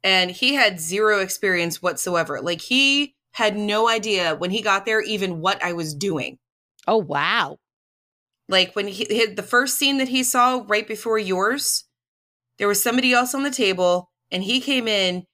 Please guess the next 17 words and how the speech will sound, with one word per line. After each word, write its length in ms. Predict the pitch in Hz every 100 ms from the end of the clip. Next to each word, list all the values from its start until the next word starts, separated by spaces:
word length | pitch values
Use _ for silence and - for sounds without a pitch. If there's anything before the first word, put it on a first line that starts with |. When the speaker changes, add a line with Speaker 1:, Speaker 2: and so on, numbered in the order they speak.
| _
Speaker 1:
and 140 | - 196
he 100 | 208
saw 280 | - 233 233
the 100 | 202
sparks. 800 | - - 262 196 - - - - _ _ _ _ _ _
And 320 | 214 208 202
he 160 | 196 226
w-, 200 | 214 208 -
asked 340 | 220 370 -
me 140 | 208 180
after 420 | 190 247 226 202
I 80 | 185
was 180 | 185
done, 240 | - 247 208
he 100 | 190
goes, 240 | 185 175
"What 360 | 175 190 330